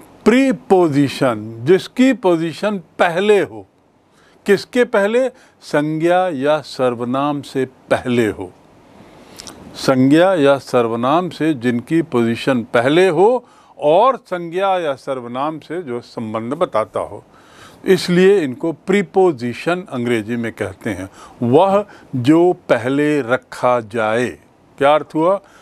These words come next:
प्रीपोजिशन मतलब वह जो पहले रखा जाए। Am I clear now? So,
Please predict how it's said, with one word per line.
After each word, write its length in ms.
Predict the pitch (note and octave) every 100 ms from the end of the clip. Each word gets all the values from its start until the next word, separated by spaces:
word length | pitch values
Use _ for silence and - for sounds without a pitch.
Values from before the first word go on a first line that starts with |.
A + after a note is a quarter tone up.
| _ _
प्रीपोजिशन 580 | - - D3 B2 B2 C3
मतलब 460 | B2+ B2+ G3 A#3 - _ - - _
वह 320 | B2 F3 G3+ G#3 _
जो 320 | B2+ D3 E3+
पहले 720 | E3 - A#2+ A#2 C3+ C#3 B2+
रखा 440 | B2 B2 - A2 G#2
जाए। 360 | G2 D#2+ F2 - - _ _ - - - - - - - - - -
Am 100 | C3
I 200 | D3+ D#3+
clear 320 | D#3 E3 E3+
now? 240 | D#3+ E3 F3 - - - - - - - - - - -
So, 220 | A3 B3